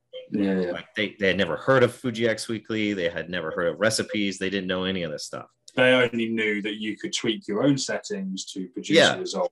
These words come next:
Speaker 1: but no one had actually took the time to build recipes.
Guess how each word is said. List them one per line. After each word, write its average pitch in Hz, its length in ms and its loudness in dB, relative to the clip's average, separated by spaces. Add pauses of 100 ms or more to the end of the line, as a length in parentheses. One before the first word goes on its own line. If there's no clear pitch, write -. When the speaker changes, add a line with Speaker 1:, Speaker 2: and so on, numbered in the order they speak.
(160)
Speaker 1:
but 101 180 2
no 101 220 0
one 95 140 -4
had 95 120 -2
actually 92 400 -4 (180)
took 110 180 -4
the 95 80 -10
time 95 460 0
to 90 280 -2 (720)
build - 240 2
recipes. - 540 -4